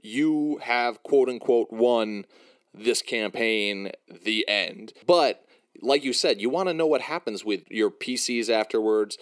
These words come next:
You wanna know what happens to the world afterwards. And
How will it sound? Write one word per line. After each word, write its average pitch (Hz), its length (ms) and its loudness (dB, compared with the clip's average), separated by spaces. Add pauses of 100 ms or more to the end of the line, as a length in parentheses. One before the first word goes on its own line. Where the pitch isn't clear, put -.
(120)
You 120 80 -4
wanna 123 240 0
know 123 160 2
what 117 140 4
happens 110 420 -2
to 113 80 -4
the 110 80 4
world 113 640 4
afterwards. 117 960 0 (300)
And 120 300 0